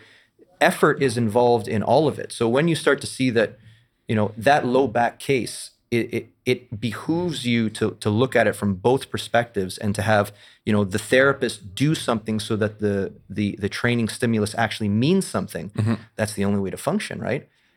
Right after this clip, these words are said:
Speaker 1: It's, uh, I, I, I'll use an example of, let's say, low back pain. You, you, somebody has any degree of low back pain, the literature is quite clear that you're gonna have some dysfunction in the deep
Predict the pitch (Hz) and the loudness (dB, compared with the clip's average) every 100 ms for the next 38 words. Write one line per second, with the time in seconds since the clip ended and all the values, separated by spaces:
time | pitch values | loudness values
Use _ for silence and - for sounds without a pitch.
0 | - 104 - 107 101 - 120 131 143 139 | -12 -12 -2 0 0 2 2 4 6 4
1 | 147 160 151 113 135 131 127 110 120 127 | 4 0 0 2 2 2 2 0 2 0
2 | - 113 120 107 104 - 95 - 110 104 | 2 2 2 2 0 -2 -10 -8 -6 -4
3 | 110 107 _ _ - - 196 180 143 120 | -6 -8 _ _ -2 2 4 4 4 2
4 | - _ _ _ _ - 160 165 113 117 | -4 _ _ _ _ 0 2 2 0 0
5 | 123 127 104 113 104 107 110 - 107 95 | 2 2 2 2 4 2 2 0 -2 -2
6 | - _ _ _ _ - 107 127 170 160 | -8 _ _ _ _ -6 0 4 4 2
7 | 131 - - 117 - - 127 117 107 101 | -2 -2 0 0 0 0 2 4 2 0
8 | - _ - 123 127 117 117 110 - 113 | -2 _ -2 0 2 2 2 0 0 -2
9 | 110 - 120 113 113 107 98 - 98 120 | -2 -2 -2 -2 0 2 2 -2 -4 -4
10 | - | -4